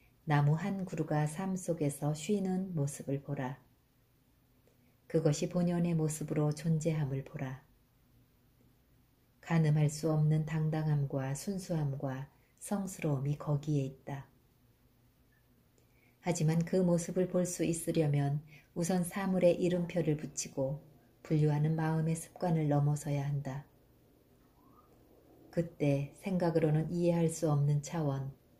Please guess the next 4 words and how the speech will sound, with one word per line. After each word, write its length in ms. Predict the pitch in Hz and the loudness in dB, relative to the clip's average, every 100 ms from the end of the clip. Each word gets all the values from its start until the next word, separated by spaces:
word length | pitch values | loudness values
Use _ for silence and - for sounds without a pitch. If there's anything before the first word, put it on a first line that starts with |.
| _ _ - _ | _ _ -20 _
감각으로는 880 | - 170 170 165 165 156 143 165 139 - | 0 2 4 2 2 2 2 2 -2 -4
지각할 520 | - 170 180 - 175 | -4 -2 -2 0 -2
수 220 | 170 156 | 0 0
없고 680 | 151 151 - - 147 143 147 | 0 0 -4 0 2 2 -2